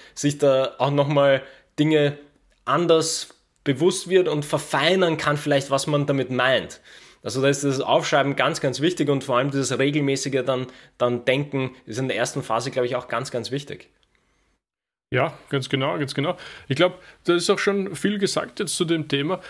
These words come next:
Speaker 2: Also wir halten fest, wir denken nach über drei Eigenschaften, die dich beschreiben und die das Team dir im Idealfall nach einer gewissen Zeit, wie zum Beispiel ein halbes Jahr, dir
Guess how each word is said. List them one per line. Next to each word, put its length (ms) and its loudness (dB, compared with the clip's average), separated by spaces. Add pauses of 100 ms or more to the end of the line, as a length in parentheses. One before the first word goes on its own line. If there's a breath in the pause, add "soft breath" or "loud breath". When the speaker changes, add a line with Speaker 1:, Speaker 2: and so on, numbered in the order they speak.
(160 loud breath)
Speaker 2:
Also 360 2
wir 160 2
halten 300 0
fest, 300 -2 (380 loud breath)
wir 520 0 (180)
denken 380 0
nach 300 0
über 260 0
drei 440 -2
Eigenschaften, 760 -2 (320 loud breath)
die 100 2
dich 480 -4 (100)
beschreiben 680 -2 (160 loud breath)
und 180 0
die 60 -2
das 240 -2
Team 340 -4
dir 240 -2
im 120 0
Idealfall 680 0 (180 loud breath)
nach 160 0
einer 160 0
gewissen 320 -2
Zeit, 300 -4
wie 60 -2
zum 140 -4
Beispiel 240 -4
ein 140 -4
halbes 340 -4
Jahr, 300 -2 (500 loud breath)
dir 180 2